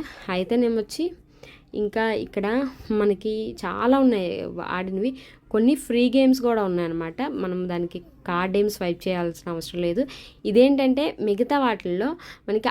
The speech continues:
అవర్స్ బేస్డ్ అలా ఉంటది కదా, ఆమ్, కొన్ని ఆటల్లో ఇలా అవర్స్ బేస్డ్ కాకుండా, ఆ, డే పాస్ అనమాట.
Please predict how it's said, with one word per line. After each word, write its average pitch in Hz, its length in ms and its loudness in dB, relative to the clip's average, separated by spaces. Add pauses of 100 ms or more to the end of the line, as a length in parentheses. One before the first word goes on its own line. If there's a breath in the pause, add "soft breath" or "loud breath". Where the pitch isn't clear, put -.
అవర్స్ 202 460 -2
బేస్డ్ 185 580 -2 (100)
అలా 196 220 0
ఉంటది 185 340 0
కదా, 185 380 -4 (200)
ఆమ్, 175 600 -2 (400)
కొన్ని 196 220 4
ఆటల్లో 180 540 -2 (380 loud breath)
ఇలా 226 320 2
అవర్స్ 202 360 -2
బేస్డ్ 214 340 0
కాకుండా, 165 680 -4 (440 loud breath)
ఆ, 196 400 0
డే 185 360 4
పాస్ 214 300 -2
అనమాట. 160 360 -4